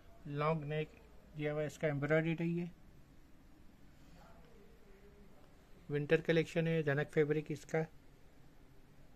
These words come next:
all printed है, embroidered नेक है लॉन्ग, इसका front है, ये इसकी printed sleeves हैं,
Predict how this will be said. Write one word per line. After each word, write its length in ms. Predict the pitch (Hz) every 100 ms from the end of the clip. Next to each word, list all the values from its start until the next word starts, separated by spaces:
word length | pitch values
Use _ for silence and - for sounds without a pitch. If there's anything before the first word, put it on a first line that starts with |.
| - - - -
all 220 | 147 143 147
printed 400 | 147 147 160 160
है, 140 | 160 - - - - - - -
embroidered 480 | 143 139 147 151 147
नेक 260 | 147 147 160
है 60 |
लॉन्ग, 240 | 151 156 160 - - - - - - - - - - - - - - - - - - - -
इसका 260 | 135 - 131
front 440 | - 143 156 -
है, 80 | 180 170 - - - - - - - - - - - - - - - - - - - - - - - - - - - 156
ये 120 | 143
इसकी 220 | - 151
printed 480 | 151 147 147 165 147
sleeves 380 | - 151 160
हैं, 140 | 165